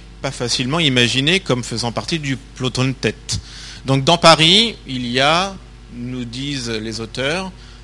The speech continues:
environ un quart de la population qui peut être classée comme relevant de la classe créative. Mais il y a des villes plus surprenantes. Senlis,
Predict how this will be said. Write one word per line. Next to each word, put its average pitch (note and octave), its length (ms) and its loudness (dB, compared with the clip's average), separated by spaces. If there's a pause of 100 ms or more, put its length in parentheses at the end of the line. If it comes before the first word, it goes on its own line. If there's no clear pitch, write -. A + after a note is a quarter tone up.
(100)
environ C3 680 -4
un C#3+ 120 6
quart D3 200 0
de C3+ 40 0
la A#2+ 60 2
population A2+ 600 -2
qui B2+ 180 -10
peut E3+ 240 -2
être D#3 160 0
classée C#3+ 480 -4 (100)
comme C#3 220 -2
relevant A#2+ 400 0
de B2 80 -2
la A2+ 100 2
classe - 240 -4
créative. G#2+ 540 -2 (1500)
Mais F3+ 460 4
il C3 100 -2
y C#3 60 4
a C#3 40 4
des C3+ 140 2
villes D#3 160 0
plus C#3 160 -10
surprenantes. C3 640 -4 (200)
Senlis, - 720 2